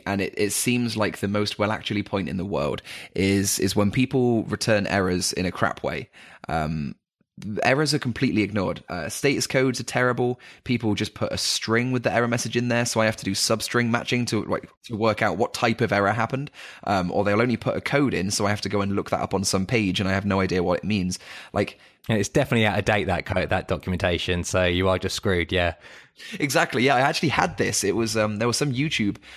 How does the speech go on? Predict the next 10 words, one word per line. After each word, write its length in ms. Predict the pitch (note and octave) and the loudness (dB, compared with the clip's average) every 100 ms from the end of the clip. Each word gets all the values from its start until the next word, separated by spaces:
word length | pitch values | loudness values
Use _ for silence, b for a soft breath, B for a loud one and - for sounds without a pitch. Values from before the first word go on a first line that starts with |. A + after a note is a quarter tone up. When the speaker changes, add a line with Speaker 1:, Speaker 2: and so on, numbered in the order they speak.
| B | B
Speaker 1:
uh, 160 | - G2 | -4 -2
some 200 | - D3 | 0 0
YouTube 360 | C#3+ E3+ A2+ - | 0 2 0 0
error. 200 | F#2 F#2 | -4 -4
It 100 | E2+ | -4
just 180 | - G#2 | -4 -2
said, 140 | G#2+ | 0
like, 240 | F#2+ F2 - B B - | 0 -2 -6 B B -2
um, 580 | F#2 F2+ F2+ F2 F2 D#2 - | 2 4 4 2 0 -2 -6
parameter, 1120 | - B2+ B2+ B2+ - A2 G#2+ G2+ G2 F#2 C2+ | 0 2 2 0 2 4 4 4 2 0 -4